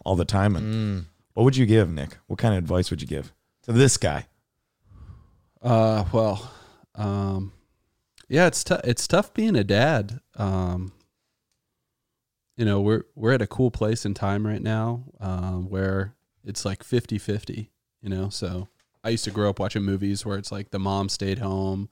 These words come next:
Speaker 1: Oh, yeah.
Speaker 3: Dad provider, dad, you know, puts his feet up, has a paper in the chair. He, like,
Speaker 1: <laughs>
Speaker 3: smokes a pipe
Speaker 1: Fuck
Speaker 3: and
Speaker 1: yeah.
Speaker 2: A
Speaker 3: has, like,
Speaker 2: newspaper.
Speaker 3: some kind of bourbon in a cup next to his end table, and you, you leave him alone at night 'cause he had a stressful day.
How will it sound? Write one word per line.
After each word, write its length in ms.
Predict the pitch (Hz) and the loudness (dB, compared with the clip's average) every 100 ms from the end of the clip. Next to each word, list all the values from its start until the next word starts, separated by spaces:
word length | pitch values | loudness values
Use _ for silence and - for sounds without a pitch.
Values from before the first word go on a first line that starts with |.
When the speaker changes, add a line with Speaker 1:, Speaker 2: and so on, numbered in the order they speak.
| - | -2
Speaker 1:
Oh, 120 | 104 | 2
yeah. 200 | 90 73 - - | 2 0 -6 -2
Speaker 3:
Dad 380 | 113 101 101 92 - _ - - _ | 2 4 2 -2 -16 _ -20 -20 _
provider, 800 | - 110 98 101 101 101 98 98 | -4 -2 2 2 4 4 4 2
dad, 360 | 95 98 98 98 | 2 2 2 2
you 100 | 98 | 0
know, 140 | 95 | 0
puts 220 | - 110 | 0 -2
his 140 | 98 - | -2 -4
feet 220 | 104 98 | -2 0
up, 260 | 98 95 - | 0 -2 -2
has 160 | 98 | -4
a 40 | 95 | -4
paper 640 | - 98 95 98 95 98 _ _ _ | -2 -2 0 0 0 -4 _ _ _
in 100 | 117 | 0
the 80 | 104 | 0
chair. 480 | 98 - 98 95 92 | 0 0 2 2 2
He, 80 | 92 | 4
like, 220 | 98 98 | 4 4
Speaker 1:
<laughs> 40 | |
Speaker 3:
smokes 360 | - 117 117 - | 2 2 2 2
a 60 | 117 | -2
pipe 400 | - 101 98 101 | 2 2 4 4
Speaker 1:
Fuck 180 | 113 | 4
Speaker 3:
and 100 | 101 | 4
Speaker 1:
yeah. 140 | 92 64 123 | 2 -2 0
Speaker 2:
A 40 | |
Speaker 3:
has, 260 | 120 120 117 | 4 6 6
like, 180 | 127 - | 6 4
Speaker 2:
newspaper. 140 | - | -2
Speaker 3:
some 220 | - 120 | 0 0
kind 180 | 113 123 | 4 4
of 100 | 107 | 4
bourbon 480 | 104 104 104 104 104 | 4 4 4 4 4
in 140 | 101 | 4
a 40 | 101 | 0
cup 440 | - 110 104 - | 2 4 4 2
next 220 | 107 104 | -2 -2
to 80 | - | 2
his 140 | 107 104 | 2 4
end 200 | 107 107 | 2 2
table, 460 | 113 104 101 101 101 | 2 2 4 4 4
and 80 | |
you, 120 | 98 101 | 4 2
you 240 | 90 107 | 2 4
leave 240 | 110 110 | 6 6
him 100 | 107 | 6
alone 400 | 107 101 104 104 | 4 4 4 4
at 140 | 101 87 | 2 0
night 320 | 98 98 98 | 0 2 0
'cause 120 | - | -2
he 100 | 107 | -2
had 80 | 98 | -2
a 40 | |
stressful 440 | 95 - 107 - 98 | -2 -4 -4 -2 -4
day. 360 | 98 98 95 | -2 0 -2